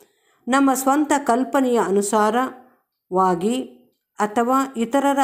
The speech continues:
ಅನುಸಾರವಾಗಿ ನಂಬುವುದಾಗಲಿ ಮಾಡದೆ, ದೇವರು ಹೇಳಿರುವುದರ ಮೇಲೆ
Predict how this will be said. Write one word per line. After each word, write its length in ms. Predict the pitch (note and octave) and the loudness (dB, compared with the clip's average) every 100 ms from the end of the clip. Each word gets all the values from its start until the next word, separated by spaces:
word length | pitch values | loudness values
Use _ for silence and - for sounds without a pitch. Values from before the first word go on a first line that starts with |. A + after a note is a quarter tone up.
| A3+ | 0
ಅನುಸಾರವಾಗಿ 920 | G#3+ G#3 G#3 F#3+ F#3 F3+ F3 F3 E3 | 0 0 0 0 0 0 0 -2 -2
ನಂಬುವುದಾಗಲಿ 880 | E3 F3 G3 F#3+ E3+ D#3 D3+ D3+ D#3+ | -2 -2 -2 -2 -2 -4 -6 -6 -4
ಮಾಡದೆ, 640 | E3 F#3 G3+ E3+ F3+ - - _ _ _ _ G3+ | -2 0 0 -2 -4 -8 -20 _ _ _ _ -2
ದೇವರು 420 | D4 E4 E4 D4+ | 0 2 2 2
ಹೇಳಿರುವುದರ 760 | A#3+ B3 C4 C4+ B3+ A3+ G#3+ G3 | 2 2 2 0 -2 -2 0 0
ಮೇಲೆ 580 | E3+ F#3 G3+ D3+ - | 0 2 2 0 -6